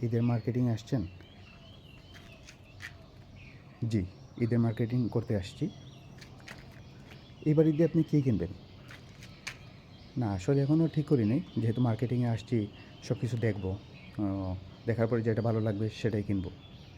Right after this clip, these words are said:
এখনও সিদ্ধান্ত নিয়ে আসি নাই। আচ্ছা, ঠিক আছে ভাইয়া। এবার ঈদের জন্য আপনার বাজেট কত? ঈদের জন্য বাজেট, উম, বলতে গেলে, আহ,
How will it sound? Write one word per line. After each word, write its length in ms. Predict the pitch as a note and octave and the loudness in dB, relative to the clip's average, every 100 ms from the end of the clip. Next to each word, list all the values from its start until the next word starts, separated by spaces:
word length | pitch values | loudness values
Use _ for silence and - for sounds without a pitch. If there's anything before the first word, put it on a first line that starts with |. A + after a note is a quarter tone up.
| - | -4
এখনও 360 | G#2+ A#2 A2 - - - | 0 2 2 0 -8 -8
সিদ্ধান্ত 340 | - A#2+ A#2 | -2 0 2
নিয়ে 200 | A2+ A#2 | 2 2
আসি 180 | G#2 A2+ | 2 0
নাই। 100 | F2+ - - - - - - - - - - - - - - - - - - | -2 -4 -12 -18 -20 -20 -20 -20 -20 -20 -20 -20 -18 -18 -18 -20 -18 -16 -6
আচ্ছা, 240 | G#2+ A2 | -2 -2
ঠিক 200 | F#2+ B2 | 2 2
আছে 140 | G#2 G2+ | 2 0
ভাইয়া। 200 | F#2 F2+ - | 0 -2 -4
এবার 340 | C#3 C3+ D#3 E3+ - - - - - - - - C#3+ | 0 2 2 0 -4 -14 -20 -20 -18 -18 -20 -4 2
ঈদের 260 | C#3 D#3 | 6 6
জন্য 200 | C3+ G#2+ | 6 4
আপনার 220 | G2+ C3+ | 2 2
বাজেট 300 | A2+ A2 C3 - | 2 4 4 4
কত? 100 | F#2+ F2 - - - - - - - - - - - - - - - - - - - C3 | -2 -2 -6 -14 -16 -18 -18 -18 -18 -18 -16 -16 -16 -18 -18 -18 -18 -18 -20 -20 -6 0
ঈদের 220 | B2+ C3+ | 4 6
জন্য 180 | D3 C#3 | 6 6
বাজেট, 360 | B2+ B2+ A#2+ - - A#2 | 6 6 4 2 -8 -2
উম, 340 | B2+ A#2+ A#2 A2 - - A2+ | 0 2 2 0 -8 -6 -2
বলতে 240 | C3+ C#3 | 0 2
গেলে, 200 | C#3+ D3 | 4 4
আহ, 1400 | C#3+ - - - - - - - - - - C3+ A2+ G2+ | 4 0 -16 -18 -18 -18 -18 -18 -18 -18 -8 -4 -2 -2